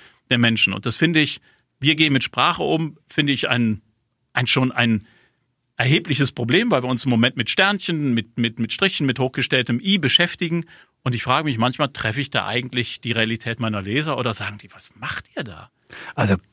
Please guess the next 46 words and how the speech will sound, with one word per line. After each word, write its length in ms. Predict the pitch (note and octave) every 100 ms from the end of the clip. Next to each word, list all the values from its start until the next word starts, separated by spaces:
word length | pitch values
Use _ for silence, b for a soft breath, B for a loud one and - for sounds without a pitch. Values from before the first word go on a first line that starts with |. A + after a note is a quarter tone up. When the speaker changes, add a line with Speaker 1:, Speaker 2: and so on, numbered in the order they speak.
| _
Speaker 2:
ganz 320 | - C#3+ F#3
schwierig, 540 | - C3+ C#3+ F3 F#3 -
für 140 | -
uns 340 | - F3+ G3+ -
ja 180 | D3
noch 320 | C3+ C3 D3+ -
einen 160 | C#3
Ticken 300 | - E3+ C#3
schwieriger, 640 | A2 A2 D3 G3+ F3 E3+ B2+
weil 240 | A#2 A2
bei 180 | G2+ G#2
euch 260 | - C3+
ist 140 | D3+ A#2
es 160 | A#2+
gedruckt, 640 | - A2 A#2 F#3 - - -
da 80 | A#2
kann 200 | A2 G#2+
ich 200 | F#2+ -
drüber 340 | - C3 D#3 E3
lesen, 400 | C#3+ E3 F#3 D#3+
wenn 120 | C3
ich 120 | A#2+
möchte, 380 | A#2+ D3 - F3
aber 220 | G#2 -
ist 180 | - -
auch 240 | B2 D#3
ein 160 | E3+ D3+ -
Aufwand 480 | - C#3 - D3+ D#3
und 180 | A#2+ A2+ B B B
du 80 | -
musst 260 | C#3 C#3+ E3+
es 140 | -
ja 120 | C#3
dann 180 | A#2 A2
stringent 540 | - A#2+ A2+ A2+ A2 - -
durchziehen. 540 | C#3+ - - E3+ F3+ B B B B
Ähm, 200 | C3+ C3+
ich 160 | C3+ A#2
mag 180 | D#3 E3+
ein 100 | C3+
Beispiel 440 | B2+ F3 - D#3
bringen 400 | B2+ C3 C3 A#2+
aus 420 | A2 G#2+ A2+ - A#2
deiner 420 | G2+ A2+ C3+ A#2+
Lieblingsheimatstadt, 1300 | A#2+ D#3+ D#3 D3 - - B2+ D#3 - - C3+ - -
aus 220 | A2 G#2